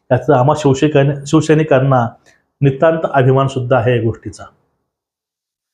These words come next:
आता यशस्वी मुख्यमंत्री असल्यावर त्या-, त्यावरती बोलायचं काय? बोलायला कुठला मुद्दाच नाही. मुद्दा उरतो काय? तो मुद्दा म्हणजे, "याने ही योजना काढली, चु-, ही चुकीची योजना आहे, बंद करा, किंवा त्यावरही जास्त पैसे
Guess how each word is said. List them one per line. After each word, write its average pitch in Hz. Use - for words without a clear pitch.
आता 156
यशस्वी 220
मुख्यमंत्री 220
असल्यावर 214
त्या-, 202
त्यावरती 208
बोलायचं 180
काय? 113
बोलायला 190
कुठला 214
मुद्दाच 202
नाही. 180
मुद्दा 165
उरतो 202
काय? 202
तो 196
मुद्दा 196
म्हणजे, 202
"याने 165
ही 165
योजना 175
काढली, 196
चु-, 127
ही 143
चुकीची 196
योजना 185
आहे, 175
बंद 165
करा, 196
किंवा 196
त्यावरही 196
जास्त 196
पैसे 185